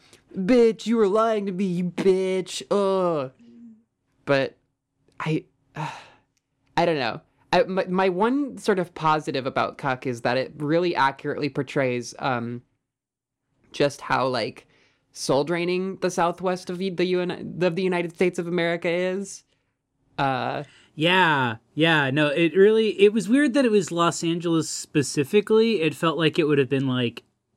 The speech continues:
Speaker 2: like, Glendale, maybe.
Speaker 1: Yeah.
Speaker 2: <laughs>
Speaker 1: Yeah.
Speaker 2: Or, like, yeah, like, like, Arizona. Like, when they said that he was in Los Angeles, I was like, "Wait, what? I thought he was in, like,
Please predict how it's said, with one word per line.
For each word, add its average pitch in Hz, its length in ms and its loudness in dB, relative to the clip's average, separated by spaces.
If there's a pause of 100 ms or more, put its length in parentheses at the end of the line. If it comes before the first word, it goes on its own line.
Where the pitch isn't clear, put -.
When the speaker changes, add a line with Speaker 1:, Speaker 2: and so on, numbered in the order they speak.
(120)
Speaker 2:
like, 117 240 -10
Glendale, 127 640 -2
maybe. 151 480 0 (360)
Speaker 1:
Yeah. 339 480 -2 (200)
Speaker 2:
<laughs> 175 100 2 (540)
Speaker 1:
Yeah. 185 320 2 (520)
Speaker 2:
Or, 190 200 8
like, 185 240 2
yeah, 175 140 4
like, 135 180 0
like, 156 240 0
Arizona. 147 640 2
Like, 147 220 0
when 180 140 2
they 180 100 4
said 196 220 0
that 185 120 2
he 185 80 -4
was 170 100 0
in 170 80 0
Los 151 240 0
Angeles, 139 380 -2
I 147 60 -2
was 127 100 -2
like, 131 180 -2
"Wait, 143 160 2
what? 127 280 -2
I 139 80 0
thought 160 140 -8
he 185 100 -2
was 165 140 -4
in, 160 100 0
like, 139 220 -2